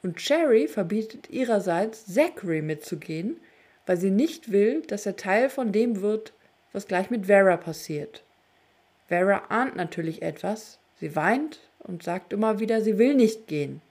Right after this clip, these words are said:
sie will zu Hause bleiben. Danny hat zu dem Zeitpunkt trotz Eiseskälte draußen Punkys kurze blaue Hose an und ein blaues Crip-Bandana auf dem Kopf, um zu zeigen,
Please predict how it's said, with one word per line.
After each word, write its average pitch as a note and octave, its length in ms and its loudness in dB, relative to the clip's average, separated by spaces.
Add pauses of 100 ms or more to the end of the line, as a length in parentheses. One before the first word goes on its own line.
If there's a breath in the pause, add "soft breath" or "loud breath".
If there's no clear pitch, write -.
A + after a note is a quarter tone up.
(140)
sie E3+ 100 -6
will F#3 120 0
zu A3+ 200 -2
Hause C4 320 6
bleiben. D3 560 0 (1600)
Danny C4+ 480 2
hat C4 160 -8
zu A3+ 100 -6
dem B3+ 280 2
Zeitpunkt A3+ 720 -4
trotz - 520 -4
Eiseskälte A#3 720 -2
draußen G3+ 640 -6 (380 loud breath)
Punkys A#3+ 580 -4 (160)
kurze D4+ 380 -4
blaue G#3+ 500 0
Hose G#3+ 380 0
an G#3 240 -2
und G#3+ 140 -4
ein G3+ 160 -2
blaues G3 440 -2
Crip-Bandana F#3 880 -4
auf G3 140 -8
dem G3 180 -6
Kopf, - 420 -10
um G3 180 -8
zu F#3 160 -8
zeigen, F3+ 600 -4